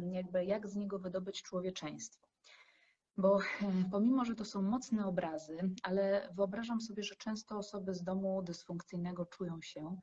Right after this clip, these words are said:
w dorosłym życiu, jakby były wychowane przez wilki albo małpy, tak? Albo po prostu jakieś istoty z-, zwierzęce, tak? Które właśnie, em, mało pokazały człowieczeństwa.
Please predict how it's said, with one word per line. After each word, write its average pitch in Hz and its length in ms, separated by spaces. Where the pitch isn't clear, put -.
w 165 40
dorosłym 175 440
życiu, 175 220
jakby 160 220
były 165 260
wychowane 156 480
przez 151 260
wilki 151 480
albo 143 280
małpy, 156 540
tak? 156 280
Albo 151 200
po 151 160
prostu 160 340
jakieś 160 440
istoty 170 680
z-, 160 180
zwierzęce, 175 920
tak? - 320
Które 165 360
właśnie, 165 640
em, 156 500
mało 214 260
pokazały 185 560
człowieczeństwa. 165 880